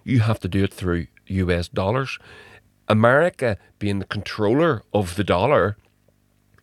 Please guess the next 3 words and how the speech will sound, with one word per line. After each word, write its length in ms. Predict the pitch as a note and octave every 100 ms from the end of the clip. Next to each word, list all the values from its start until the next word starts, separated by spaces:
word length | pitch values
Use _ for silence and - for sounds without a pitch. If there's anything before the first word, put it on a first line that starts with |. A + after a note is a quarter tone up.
| _
can 240 | - G2+ F#2+
then 320 | G2 F#2+ F#2+ - - _ _ - - _ _ _ _ _ _ _ _ _ _ _ _ _ _ -
unilaterally, 880 | B2 D3 B2+ G#2+ C3 F3 G3 G#3